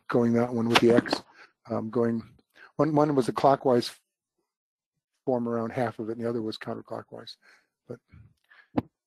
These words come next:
these things can be, um, looked at it for some time and played with different ways.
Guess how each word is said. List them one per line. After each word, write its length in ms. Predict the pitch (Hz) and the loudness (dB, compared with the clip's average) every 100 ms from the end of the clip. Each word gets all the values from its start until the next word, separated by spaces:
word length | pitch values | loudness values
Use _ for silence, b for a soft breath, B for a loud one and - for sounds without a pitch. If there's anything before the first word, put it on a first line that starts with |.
| - - - | -16 -14 -12
these 140 | 123 | -12
things 260 | - 113 - | -10 -10 -8
can 160 | 107 | -8
be, 260 | 101 101 95 - - | -4 -4 -6 -12 -12
um, 480 | 110 - 107 - - _ _ _ _ _ _ _ - B B B B B B B _ | -12 -12 -18 -20 -20 _ _ _ _ _ _ _ -20 B B B B B B B _
looked 280 | 113 104 - | -8 -6 -2
at 180 | 98 104 | -2 -2
it 100 | - - | -6 -8
for 140 | - | -6
some 220 | - 98 | -6 -6
time 400 | - 135 101 90 | -8 -6 -6 -6
and 260 | 92 90 - | -8 -12 -8
played 220 | 98 92 | -4 -4
with 260 | 107 - - - _ - | -6 -12 -14 -18 _ -18
different 280 | - - - | -14 -10 -10
ways. 260 | - - | -10 -12